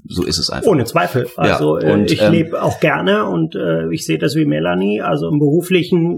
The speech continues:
Speaker 2: hat Datenschutz sicherlich eine andere Bedeutung als für mich im Privaten.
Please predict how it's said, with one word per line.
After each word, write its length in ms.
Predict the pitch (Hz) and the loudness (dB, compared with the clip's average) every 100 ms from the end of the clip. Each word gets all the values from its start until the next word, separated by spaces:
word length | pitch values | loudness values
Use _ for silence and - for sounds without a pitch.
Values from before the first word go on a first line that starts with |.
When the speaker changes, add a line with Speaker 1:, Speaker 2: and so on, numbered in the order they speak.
| - | -4
Speaker 2:
hat 260 | 151 156 - | -4 -4 -4
Datenschutz 520 | 147 - 156 170 - | -4 -2 -4 -4 -4
sicherlich 420 | 160 165 143 131 | -2 0 0 0
eine 120 | 151 151 | -2 0
andere 280 | 165 175 165 | 0 0 -2
Bedeutung 540 | 151 147 156 165 160 | -2 -2 0 0 -2
als 240 | 139 143 | -4 -6
für 60 | - | -2
mich 180 | 160 147 | 0 2
im 80 | 156 | 0
Privaten. 720 | 147 143 151 165 165 127 - | 0 -2 -2 0 -2 -4 -8